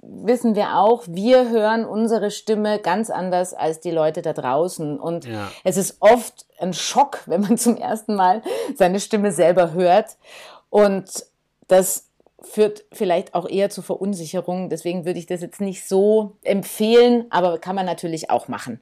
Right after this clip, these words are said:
Speaker 1: wenn man, wenn man das möchte oder wenn man da schon mehr Erfahrung hat. Ansonsten... Ähm, eine Sprechausbildung an der Schauspielschule dauert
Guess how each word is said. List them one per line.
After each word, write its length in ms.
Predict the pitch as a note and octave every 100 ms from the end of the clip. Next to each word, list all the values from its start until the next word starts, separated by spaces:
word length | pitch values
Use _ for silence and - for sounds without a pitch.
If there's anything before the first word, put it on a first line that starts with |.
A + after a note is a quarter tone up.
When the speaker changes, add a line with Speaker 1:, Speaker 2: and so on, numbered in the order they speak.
| _
Speaker 1:
wenn 120 | C3
man, 300 | C3+ B2+ B2+ _ _ _ _ -
wenn 120 | D3+
man 120 | C#3+
das 140 | C3+ -
möchte 320 | D3+ E3 D#3+
oder 160 | D3 C#3
wenn 100 | C3+
man 140 | B2
da 100 | C#3
schon 180 | - D3
mehr 140 | C3+
Erfahrung 480 | C3+ - G#2+ G2+ A2+
hat. 160 | F2 - _ _ _ _ - - - F#3+
Ansonsten... 800 | A3 A3+ C#4 C#4 D4 D4 D4 -
Ähm, 560 | A3+ G#3+ G#3+ G#3+ A3 - _ _ -
eine 160 | G#3+
Sprechausbildung 800 | G#3 A#3+ B3+ B3 A#3+ B3+ A#3 A3+
an 100 | C3
der 100 | F#3+
Schauspielschule 800 | G3 F#3+ G#3 A3+ - G#3 G3+ G3+
dauert 680 | G3 E3+ F3+ F3 F3 - -